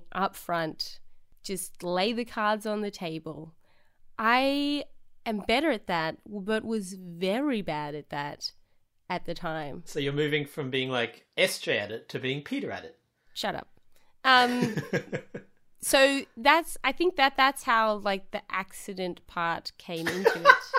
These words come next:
Speaker 1: Because I didn't wanna tell him. So I didn't tell him. And so then it's like, "Hey, sweetie, why don't you wanna go down on me anymore?"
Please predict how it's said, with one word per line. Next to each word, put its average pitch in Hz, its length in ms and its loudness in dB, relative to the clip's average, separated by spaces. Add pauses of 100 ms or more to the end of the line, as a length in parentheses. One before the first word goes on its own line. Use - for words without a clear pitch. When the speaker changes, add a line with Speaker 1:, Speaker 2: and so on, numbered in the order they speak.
(1120)
Speaker 1:
Because 294 380 4 (120)
I 294 80 4
didn't 320 340 2
wanna 339 240 2 (120)
tell 330 840 2 (360)
him. 180 580 0 (680)
So 254 240 4
I 262 220 4 (200)
didn't 220 380 0
tell 190 320 -2
him. 165 580 -4 (480)
And 208 180 2
so 226 520 6 (140)
then 302 200 6
it's 330 180 0
like, 277 300 2 (1300)
"Hey, 285 840 2 (400)
sweetie, 262 440 0
why 302 200 2
don't 311 280 0
you 277 140 -4
wanna 285 400 2
go 277 140 -2
down 277 280 0
on 285 120 0
me 226 220 0
anymore?" 180 540 -4